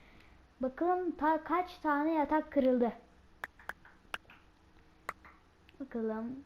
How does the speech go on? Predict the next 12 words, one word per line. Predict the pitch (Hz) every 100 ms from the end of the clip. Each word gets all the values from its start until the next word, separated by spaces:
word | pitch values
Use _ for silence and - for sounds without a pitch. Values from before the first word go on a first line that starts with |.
| 311
hemen | 285 254
hepsini | 254 247 233
envanterime | 247 240 240 240 247 226 226
alıyorum. | 233 254 262 240 240 247 254 - - - - _ - - - - - - - -
Arkadaşlar | 254 277 277 -
öküz | 247 247 302
gibi | 294 269 240
kırılmış | 233 226 214 214 -
baksanıza. | 226 226 294 269 208 214 - - _ - - - - - - -
Çok | 277 277
fazla | 262 233 214 226 226 226
direkt | 254 262 254